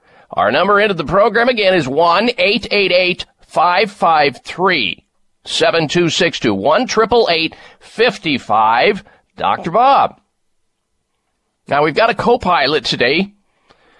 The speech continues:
Richie, he's in. The Richmeister, he's with us today in place of Darren the Dare Bear. He's gone. He's on vacation. He's goofing around somewhere. He needed some downtime. That's a good thing. He's one of the hardest working guys I know.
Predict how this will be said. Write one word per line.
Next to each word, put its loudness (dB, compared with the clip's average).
Richie, -2
he's -2
in. 0
The 0
Richmeister, 0
he's 0
with 2
us 2
today 0
in -2
place -2
of 0
Darren 2
the 0
Dare 2
Bear. 2
He's -4
gone. 0
He's -2
on 2
vacation. -2
He's -6
goofing 0
around 2
somewhere. 0
He -4
needed -4
some -6
downtime. 0
That's -2
a -8
good -2
thing. -2
He's -6
one -8
of -2
the -2
hardest 0
working -2
guys 0
I 0
know. 2